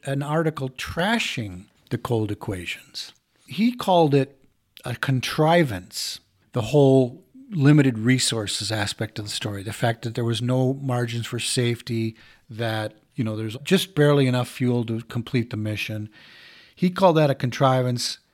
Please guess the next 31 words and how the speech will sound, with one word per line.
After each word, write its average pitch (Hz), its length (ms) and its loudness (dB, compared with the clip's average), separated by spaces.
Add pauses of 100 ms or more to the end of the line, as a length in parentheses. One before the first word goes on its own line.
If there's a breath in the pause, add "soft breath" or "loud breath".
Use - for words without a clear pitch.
(300)
and 120 500 -4 (120)
he 117 600 -4
said 120 440 -4 (120)
there 127 100 -4
was 123 120 0
no 135 160 4
autopilot. 131 920 2
If 139 160 -6
they 135 120 0
would 131 140 0
have 131 100 -2
had 131 120 0
an 123 100 -4
autopilot, 123 720 -4
it 135 160 -10
could 127 140 -4
have 120 80 -4
landed 117 440 -2
the 113 60 -6
ship - 460 -4 (260 soft breath)
safely, 127 640 0
even 123 480 -2
with 117 160 -4
the 127 60 -10
two 123 240 -4
of 110 100 -6
them 110 140 -6
on 113 200 -4
board. 113 520 -6 (520 soft breath)
He 120 140 -6
said 117 420 -4